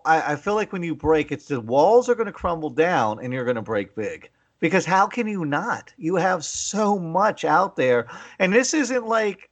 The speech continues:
some, like, nut out there with a camera.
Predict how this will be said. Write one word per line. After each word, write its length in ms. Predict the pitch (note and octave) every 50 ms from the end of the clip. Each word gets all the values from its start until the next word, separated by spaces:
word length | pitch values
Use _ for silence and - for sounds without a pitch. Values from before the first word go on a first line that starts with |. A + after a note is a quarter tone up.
| _
some, 920 | _ - - - - - - G#3+ G#3+ G3+ F#3 F3 D#3 - - C#3+ C3 C#3 _ _ _ _ _
like, 320 | C#3+ C#3 D3+ D3+ B2 -
nut 300 | B2 C3 C#3 D#3 C#3 B2
out 180 | A#2+ A#2 B2 B2
there 120 | C#3 B2+
with 100 | A#2 G#2+
a 80 | G#2 F#2+
camera. 500 | - - C#3+ D#3+ F3 D3 A2 G2 E2+